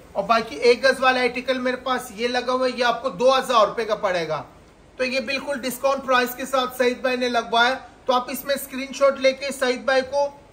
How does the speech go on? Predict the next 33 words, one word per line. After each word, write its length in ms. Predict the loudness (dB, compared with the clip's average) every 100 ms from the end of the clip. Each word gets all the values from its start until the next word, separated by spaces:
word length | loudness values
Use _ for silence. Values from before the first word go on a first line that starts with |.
| -8
अ, 80 | -2
WhatsApp 520 | 0 0 0 0 2
कर 140 | 0 0
सकते 360 | 0 -2 -4
हो। 80 | -8 -10 -20 -6
माशाल्लाह, 380 | -4 -2 0 0
इनका 180 | 2 -2
लुक 240 | -2 -2 2
वाइज 260 | 2 2 -8 -16 -20 -14 -4
और 140 | -4
designing 460 | 0 2 2 4 4
आप 120 | 4
देख 280 | 4 2 2
सकते 340 | -2 -2 4
हो। 300 | 4 4 -4 -20 -8
ये 120 | -6
बारीक 400 | 4 4 4 0
checks 340 | 0 2 2 -2
का, 240 | 4 4
अ, 300 | 4 0 -2
designing 600 | -2 0 4 4 2 0
है। 120 | 0 0 -8 -20 -8 2
ये 140 | 2
देखिए 400 | 2 -2 -6 -8 -14 -20 -20 -20 -20 -20 -20 -20 -20 -20 -20 -20 -20 -20 -20 -20 -20 -20 -20 -20 -20 -20 -20 -20 -20 -20 -20 -10
एक 200 | -10 -8
ये 100 | -2
वाला 260 | 2 2 2
डेढ़ 260 | 2 2 2
गज 200 | -2 0
का 100 | -2
piece 360 | -2 -10 -2
है 60 | -2
Firozi। 560 | 2 2 2 0 -8